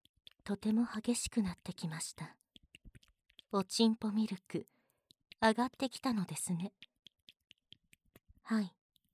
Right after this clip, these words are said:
慢など絶対にしないでください。おちんぽが一番気持ちいい時に、ミルクをピュッ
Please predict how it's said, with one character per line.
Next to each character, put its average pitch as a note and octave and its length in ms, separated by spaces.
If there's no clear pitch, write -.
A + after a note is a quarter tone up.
慢 G#3 340
な D#3+ 120
ど C#3 140
絶 F3+ 320
対 G#3+ 180
に A#3 140
し - 200
な A#3 160
い A#3 60
で F#3 100
く - 100
だ E3 120
さ - 220
い。 E3 100
お G#3 120
ち A#3+ 260
ん A#3+ 80
ぽ G3 160
が E3+ 120
一 G3+ 300
番 A#3 240
気 - 160
持 A#3 140
ち - 280
い A3+ 40
い G#3+ 40
時 F3+ 340
に、 D#3 200
ミ G#3 160
ル G3+ 100
ク D3+ 220
を C3+ 60
ピ - 200
ュ A#3+ 40
ッ - 40